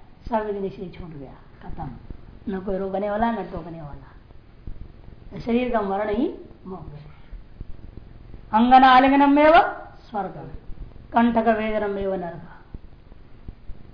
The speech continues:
कहते प-, पत्नी का आलिंगन कर लिया, स्त्री का आलिंगन करना, यही स्वर्ग।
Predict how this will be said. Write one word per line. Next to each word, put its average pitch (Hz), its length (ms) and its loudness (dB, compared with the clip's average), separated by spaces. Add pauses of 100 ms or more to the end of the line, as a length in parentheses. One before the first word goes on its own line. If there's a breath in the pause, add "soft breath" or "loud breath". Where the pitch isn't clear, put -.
(220)
कहते 202 200 -4
प-, 196 120 -6
पत्नी 208 500 -2
का 233 100 2
आलिंगन 247 380 2
कर 254 140 6
लिया, 262 180 4
स्त्री 214 220 -6
का 202 100 -2
आलिंगन 233 320 -2
करना, 302 380 6
यही 277 480 0 (200)
स्वर्ग। 196 260 -2